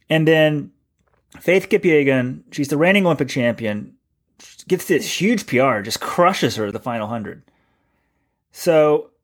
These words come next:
'cause you lose to the best fifteen hundred meter runner in the world, I don't, should it really influence your thinking? I don't think so. I'd still love to see her do it. I don't, <sighs> for whatever reason, I don't. So which one do you take out then?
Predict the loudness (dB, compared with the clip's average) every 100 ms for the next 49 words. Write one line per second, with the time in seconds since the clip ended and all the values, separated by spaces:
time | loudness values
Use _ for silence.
0 | _ -14 -6 -2 -2 0 0 0 -2 -2
1 | 2 2 0 -2 -4 -2 -4 -2 -2 0
2 | 0 0 0 0 0 2 2 2 0 -2
3 | -2 -2 -4 -16 -20 -18 -8 -4 -4 -2
4 | 0 2 0 -2 -6 -4 -2 -2 -6 -8
5 | -2 -2 -4 _ _ _ _ -4 -4 -4
6 | -6 -2 0 0 -2 -4 -2 -2 -2 0
7 | 0 2 0 -2 -2 0 2 0 2 2
8 | 2 -2 -4 -2 -2 -2 0 0 0 -2
9 | -4 -8 _ _ _ _ _ _ _ _
10 | _ _ _ _ _ _ -18 -16 -16 -16
11 | -14 -10 -8 -6 -4 -2 -2 0 0 0
12 | -2 -4 -10 -20 -6 0 2 2 2 2
13 | 2 2 2 0 0 -2 -4 -6